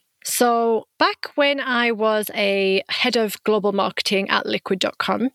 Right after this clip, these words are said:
I wouldn't Google it now, by the way, guys. It was part of the F T X fuck up, um, and they went down with them.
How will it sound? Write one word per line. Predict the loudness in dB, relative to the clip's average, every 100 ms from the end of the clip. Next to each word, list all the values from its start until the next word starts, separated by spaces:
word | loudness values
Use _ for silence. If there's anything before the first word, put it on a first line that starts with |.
| 0
I | 0
wouldn't | 0 0 0
Google | 0 0
it | 0 0
now, | -2
by | 0 -2
the | 0
way, | 0
guys. | 0 -2 -2
It | -2
was | -2
part | -2 -2
of | 0
the | -2
F | -2 0
T | 0
X | -2 -6 -10 -12
fuck | -6 -4 0
up, | -2 -4 -8 -8 -6 -2
um, | 0 2 0
and | -2
they | 0
went | 0 0
down | -2 -2
with | -4 -2
them. | -4